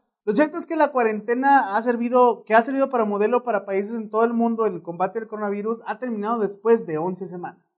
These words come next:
Las autoridades chinas ya están, eh, dejando salir a los residentes de Wuhan entrar y salir de la enorme ciudad donde comenzó esta pandemia.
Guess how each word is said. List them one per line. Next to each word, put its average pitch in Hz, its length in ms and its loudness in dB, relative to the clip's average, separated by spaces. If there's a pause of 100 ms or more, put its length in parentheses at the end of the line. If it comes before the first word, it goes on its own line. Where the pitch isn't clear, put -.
(120)
Las 202 180 2
autoridades 302 400 2
chinas 320 240 0
ya 311 80 0
están, 285 500 -4
eh, 220 320 2
dejando 226 260 -4
salir 233 200 2
a - 20 2
los 240 100 -4
residentes 226 380 -6
de 220 80 -4
Wuhan 226 320 -4
entrar 202 300 -8
y 240 100 -10
salir 214 380 -8
de 208 100 -8
la 214 80 -4
enorme 190 400 -8
ciudad 180 300 -6
donde 214 440 -6
comenzó 165 520 -12
esta 160 280 -16
pandemia. 156 480 -16